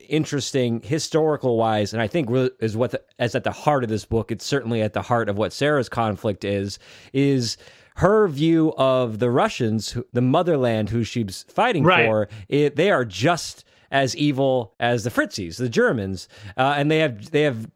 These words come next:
Speaker 1: equally been as cruel and damaging to her life. Uh, and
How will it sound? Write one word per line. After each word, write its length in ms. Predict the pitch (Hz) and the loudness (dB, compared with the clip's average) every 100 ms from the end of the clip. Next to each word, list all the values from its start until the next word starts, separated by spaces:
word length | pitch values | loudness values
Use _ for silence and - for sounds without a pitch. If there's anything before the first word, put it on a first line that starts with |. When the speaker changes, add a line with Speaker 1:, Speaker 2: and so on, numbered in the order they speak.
| - | -10
Speaker 1:
equally 360 | 202 208 208 165 | -6 -2 2 2
been 220 | 139 139 | 2 2
as 180 | 135 113 | 0 -2
cruel 420 | - - 196 156 | -4 0 2 2
and 180 | 120 120 | 0 0
damaging 580 | 135 151 147 110 120 113 | 0 0 0 0 -2 -2
to 260 | - 131 110 | -2 -2 0
her 160 | 113 | 0
life. 500 | 107 139 156 110 - - - 107 90 | 2 2 0 -2 -6 -18 -20 -18 -4
Uh, 400 | 120 117 120 117 | 0 2 0 0
and 640 | - 127 131 127 123 117 | -2 0 0 0 0 -4